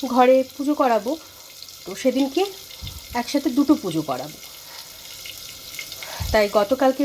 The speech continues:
পুরোহিত মশাই ওই একটা পুজোর ফর্দ দিয়ে গেছিলেন, আজকে ওই আরেকটা পুজোর ফর্দ দিতে এসেছিলেন। তো যাই হোক, তখন তুলতুলকে স্নান ধান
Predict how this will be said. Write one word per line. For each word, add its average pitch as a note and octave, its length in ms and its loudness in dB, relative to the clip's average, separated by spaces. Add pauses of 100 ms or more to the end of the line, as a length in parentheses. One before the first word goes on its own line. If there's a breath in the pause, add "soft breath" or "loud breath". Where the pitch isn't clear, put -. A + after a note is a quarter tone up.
পুরোহিত C4 300 2
মশাই C4+ 340 4
ওই C4+ 80 0 (220)
একটা D4+ 260 0
পুজোর D4 300 4
ফর্দ C4 220 2 (120)
দিয়ে D4 180 8
গেছিলেন, A#3+ 340 0 (1300)
আজকে G#3+ 240 -2 (600 loud breath)
ওই F#3 80 -2 (100)
আরেকটা G3 300 2
পুজোর B3 280 -2
ফর্দ F#3+ 180 4 (120)
দিতে E3+ 260 -2
এসেছিলেন। E3 400 -10 (1800 loud breath)
তো D4 140 -6
যাই D4 200 8
হোক, D4+ 100 -2 (580 loud breath)
তখন B3+ 240 0
তুলতুলকে B3+ 460 -2
স্নান A#3+ 200 4 (100)
ধান B3 120 2